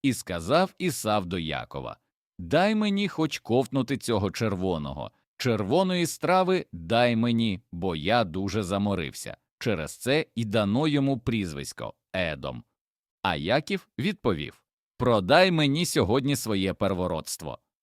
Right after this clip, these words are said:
Ісав вигукнув: «Ось я вмираю.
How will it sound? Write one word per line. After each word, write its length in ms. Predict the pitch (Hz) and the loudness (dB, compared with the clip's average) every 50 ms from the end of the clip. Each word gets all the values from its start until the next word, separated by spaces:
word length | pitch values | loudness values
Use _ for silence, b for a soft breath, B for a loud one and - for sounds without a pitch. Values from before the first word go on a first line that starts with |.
| _ _ _ _ _ | _ _ _ _ _
Ісав 440 | - 170 139 - - 85 78 82 82 | -2 -2 -2 0 -2 -2 -2 -2 -2
вигукнув: 560 | 76 98 113 104 107 107 - - 123 120 117 - _ _ _ _ _ | 0 0 2 2 2 0 0 0 -2 -2 -2 -6 _ _ _ _ _
«Ось 280 | - 247 240 202 - 98 | 4 4 4 4 4 2
я 120 | 98 90 | -2 0
вмираю. 520 | 80 90 107 113 117 107 85 73 67 58 | 0 2 2 2 2 2 0 -2 -4 -6